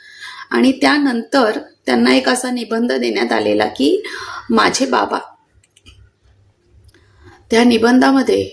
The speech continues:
एका मुलाने असं लिहिलेलं की "हा जो हेवी रेनफॉल आहे तो नेहमी पडावा, नेहमी पाऊस खूप पडावा, त्यामुळे बाहेर काय नुकसान जगाचं व्हायचं ते होईल, पण माझे आईवडील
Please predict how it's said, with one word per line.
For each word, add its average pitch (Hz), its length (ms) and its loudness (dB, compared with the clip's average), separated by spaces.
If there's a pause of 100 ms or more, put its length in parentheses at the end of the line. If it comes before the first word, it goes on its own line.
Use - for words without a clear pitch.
(560)
एका 233 340 0
मुलाने 233 460 -4
असं 240 220 -6
लिहिलेलं 220 540 -4 (140)
की 285 360 0 (580)
"हा 240 160 0
जो 277 200 -2
हेवी 240 380 -4
रेनफॉल 247 460 -2
आहे 202 340 -6 (480)
तो 285 140 4
नेहमी 262 640 4
पडावा, - 540 -2 (640)
नेहमी 262 340 6
पाऊस 269 500 -2
खूप - 320 -8
पडावा, 220 440 -2 (500)
त्यामुळे 269 520 0 (260)
बाहेर 226 460 -2
काय 349 240 -2
नुकसान 269 500 0 (280)
जगाचं 240 400 0
व्हायचं 208 380 -4
ते - 120 0
होईल, 247 360 0 (500)
पण 240 220 6
माझे 226 500 2
आईवडील 226 720 0